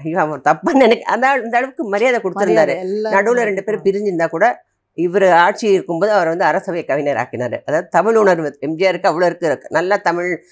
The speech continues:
Speaker 1: எழுதுறவங்கள, அஹ், இந்த மாதிரி, ம-, கண்ணதாசன் சார் போன்றவங்க மேலாம் ரொம்ப மரியாதை வச்சிருப்பாரு.
Speaker 2: கண்டிப்பாக்கா, கண்டிப்பா. எனக்கு ஒரு விஷயம் நல்ல ஞாபகத்துல இருக்கு.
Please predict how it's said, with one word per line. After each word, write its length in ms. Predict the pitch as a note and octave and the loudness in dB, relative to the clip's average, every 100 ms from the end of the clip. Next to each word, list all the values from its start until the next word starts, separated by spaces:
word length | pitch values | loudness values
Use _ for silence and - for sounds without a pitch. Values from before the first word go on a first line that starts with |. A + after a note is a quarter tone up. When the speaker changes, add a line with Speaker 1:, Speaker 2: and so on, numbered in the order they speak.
| _ E3 | _ 0
Speaker 1:
எழுதுறவங்கள, 840 | F3+ F3+ F3+ E3 D#3+ E3+ E3+ E3 | 2 4 2 2 4 4 2 0
அஹ், 180 | - D#3+ | 0 0
இந்த 120 | D#3 | 0
மாதிரி, 460 | D#3+ E3+ F3 D3+ C#3+ | 0 0 0 -2 -2
ம-, 400 | D3+ D3 C#3+ C#3 - _ _ | 0 0 -2 -6 -10 _ _
கண்ணதாசன் 500 | F3 F#3 F3+ F#3 D#3 | 0 2 0 -2 -2
சார் 220 | E3+ D#3+ | -2 -2
போன்றவங்க 340 | E3 D#3+ E3+ E3 | -4 -4 -6 -6
மேலாம் 240 | F3 A#3+ | -6 -6
ரொம்ப 280 | F#3+ G3+ C#4+ | -6 -4 -2
மரியாதை 320 | A3+ F3+ C#3+ | -2 -4 -6
வச்சிருப்பாரு. 420 | C3 - - - - _ _ _ _ G3+ | -10 -14 -12 -12 -12 _ _ _ _ -14
Speaker 2:
கண்டிப்பாக்கா, 640 | A3 A#3 C4+ A3 E3 E3+ | -12 -10 -8 -8 -8 -10
கண்டிப்பா. 400 | E3+ F3+ F3+ F3 | -12 -12 -12 -10
எனக்கு 640 | F3 F#3 F3+ F3+ F3 F3 F3+ | -10 -10 -10 -8 -8 -8 -6
ஒரு 180 | G3+ | -4
விஷயம் 280 | G3+ G#3+ A3+ | -6 -6 -8
நல்ல 200 | F#3 G3+ | -6 -6
ஞாபகத்துல 560 | F#3 E3+ F3 E3+ - D3 | -8 -8 -8 -8 -10 -12
இருக்கு. 400 | - F3+ A#3+ | -12 -10 -10